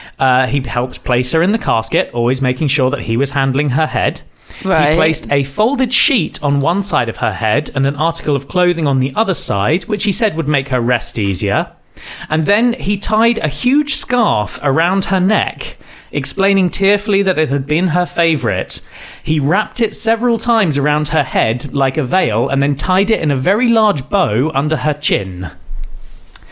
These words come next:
Speaker 2: Okay, this is weird.
Speaker 1: It is
Speaker 2: That's an
Speaker 1: weird.
Speaker 2: odd thing to do.
Speaker 1: It is weird, isn't it?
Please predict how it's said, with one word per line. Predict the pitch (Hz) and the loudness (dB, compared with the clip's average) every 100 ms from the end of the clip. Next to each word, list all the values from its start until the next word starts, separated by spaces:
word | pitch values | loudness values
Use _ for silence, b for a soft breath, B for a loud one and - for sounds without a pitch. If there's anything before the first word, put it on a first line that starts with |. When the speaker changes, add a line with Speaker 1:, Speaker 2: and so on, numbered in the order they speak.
| B B B | B B B
Speaker 2:
Okay, | 294 370 - - 311 - | 0 -2 -10 -2 -2 -2
this | 233 262 - | -2 -2 2
is | 415 196 | 2 2
weird. | 185 196 170 147 143 151 | 4 4 4 2 2 4
Speaker 1:
It | 220 | 4
is | 220 | 4
Speaker 2:
That's | 277 392 440 | 4 4 2
an | 294 | 2
Speaker 1:
weird. | - | 2
Speaker 2:
odd | 240 226 | 2 0
thing | - 208 185 | -2 0 0
to | 185 | 0
do. | 170 | 0
Speaker 1:
It | 143 - - 370 | 0 0 0 2
is | 339 262 139 | 2 2 2
weird, | 135 107 95 123 | 0 2 0 2
isn't | 143 123 92 | 2 0 -2
it? | 85 85 | -4 -4